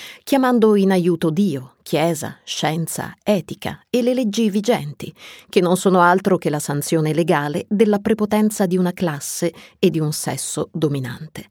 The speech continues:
Ed è per questo che, malgrado gli intimi rapporti che corrono fra i vari problemi, mi parve di poter isolare il problema della condizione sociale della donna. Cause odierne che spingono la donna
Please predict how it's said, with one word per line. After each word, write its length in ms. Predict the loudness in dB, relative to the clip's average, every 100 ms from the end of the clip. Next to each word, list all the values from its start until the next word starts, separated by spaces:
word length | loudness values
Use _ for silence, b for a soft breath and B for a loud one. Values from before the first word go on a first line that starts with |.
| _ _ _ B B B
Ed 180 | -2 -2
è 40 |
per 160 | -2 -6
questo 480 | -4 -6 -6 -12 -14
che, 300 | -10 -12 -12
malgrado 600 | -12 -12 -10 -10 -8 -8
gli 160 | -10 -8
intimi 380 | -10 -8 -12 -14
rapporti 640 | -18 -18 -16 -14 -14 -18
che 160 | -18 -20
corrono 540 | -16 -16 -16 -18 -20
fra 160 | -20 -20
i 80 | -20
vari 240 | -20 -20
problemi, 580 | -20 -20 -20 -20 -20 -20 b b b
mi 120 | -20 -20
parve 440 | -20 -20 -20 -20
di 120 | -20
poter 300 | -20 -20 -20
isolare 540 | -20 -20 -20 -20 -20 -20
il 160 | -20
problema 480 | _ -20 -20 -20 -20
della 240 | -20 -20 _
condizione 680 | _ -20 _ _ _ _ _
sociale 560 | _ _ _ _ _ _
della 260 | _ _ _
donna. 340 | _ _ _ _ _ _ _ _ _ _ _ _
Cause 600 | 0 0 2 0 0 0
odierne 760 | -2 -2 0 0 0 -2 -2 -6
che 140 | -4 -4
spingono 560 | -2 0 2 2 2
la 100 | 2
donna 500 | 0 -2 -4 -4 -4